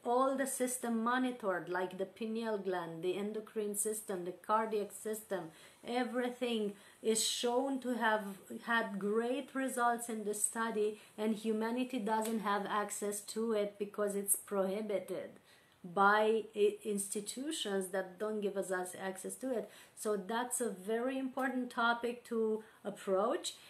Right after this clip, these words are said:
And if you want, we can show everyone the video of, uh, this yogi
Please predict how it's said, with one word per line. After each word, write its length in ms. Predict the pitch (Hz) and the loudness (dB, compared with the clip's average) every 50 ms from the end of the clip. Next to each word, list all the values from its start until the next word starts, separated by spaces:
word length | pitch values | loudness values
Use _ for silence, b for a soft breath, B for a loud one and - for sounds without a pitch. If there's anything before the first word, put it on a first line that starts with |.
| B B B - | B B B -6
And 380 | 240 226 233 233 226 208 190 - - | -2 0 2 2 0 0 -2 -6 -4
if 220 | 254 254 247 - - | -2 -2 -2 -2 -2
you 140 | 254 247 | -2 0
want, 580 | 233 226 233 233 233 240 254 254 262 254 254 - | 0 0 2 4 4 4 4 4 4 2 0 -2
we 140 | 220 233 226 | -2 -2 -2
can 280 | 233 - 233 226 220 | 0 0 0 0 0
show 360 | 208 - - - 233 233 240 247 | -2 -2 0 0 4 6 6 6
everyone 540 | 247 240 233 247 240 240 233 226 226 226 | 6 4 4 2 2 2 2 2 0 0
the 100 | 208 214 | 0 -2
video 760 | 196 190 202 220 226 202 196 233 233 226 233 233 233 240 240 B B B B B _ - | -2 0 2 2 2 2 2 0 0 2 2 0 0 -2 -2 B B B B B _ 0
of, 420 | - 214 220 220 202 190 196 208 | 2 4 4 4 2 0 0 2
uh, 600 | 220 214 208 208 208 208 208 208 208 202 294 - - - 190 170 | 4 6 6 6 6 6 6 6 4 4 2 0 -4 -8 -6 -2
this 400 | - 220 208 - - - - - - | 0 2 2 4 2 2 0 0 -2
yogi 720 | 226 190 190 233 240 262 294 269 233 208 180 202 240 262 | -4 0 0 2 2 2 2 2 4 4 4 4 4 2